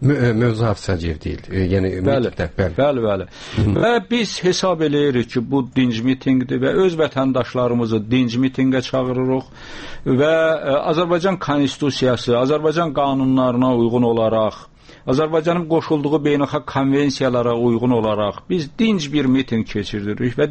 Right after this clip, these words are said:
Speaker 2: dinc aksiyada da bir şey olmamalıdır. Əgər orada polis orqanları, hakimiyyət orqanları, xüsusi xidmət orqanları hansısa bir təxribat törətməyəcəksə və mən ümid eləyirəm ki, törətməyəcək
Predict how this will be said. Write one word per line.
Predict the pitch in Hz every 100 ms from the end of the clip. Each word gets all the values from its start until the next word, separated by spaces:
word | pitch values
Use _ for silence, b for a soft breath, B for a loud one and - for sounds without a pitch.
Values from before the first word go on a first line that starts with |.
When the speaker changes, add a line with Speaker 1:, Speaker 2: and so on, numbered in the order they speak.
| 208
Speaker 2:
dinc | 233 214
aksiyada | 185 156 - 160 151 160
da | 170 190 B B B B
bir | 185
şey | - 190 190
olmamalıdır. | 185 160 131 107 101 110 -
Əgər | 165 185 196
orada | 160 202 202 143 107 87 - _ _ B B B
polis | - 196 202
orqanları, | 175 147 127 117 107 98 98
hakimiyyət | 127 175 - 180 165 151
orqanları, | 127 117 110 107 101 98
xüsusi | - 175 180 165
xidmət | 160 165 139
orqanları | 117 104 98 92 92 107 - B B B B
hansısa | 180 220 254 226 240 208 170
bir | 165
təxribat | - 165 - 160 156 -
törətməyəcəksə | 170 175 - 139 127 127 123 175
və | 165
mən | 170 196 208
ümid | 208 196
eləyirəm | 196 180 180 170 147
ki, | 151
törətməyəcək | 143 143 151 - 107 98 98 113 135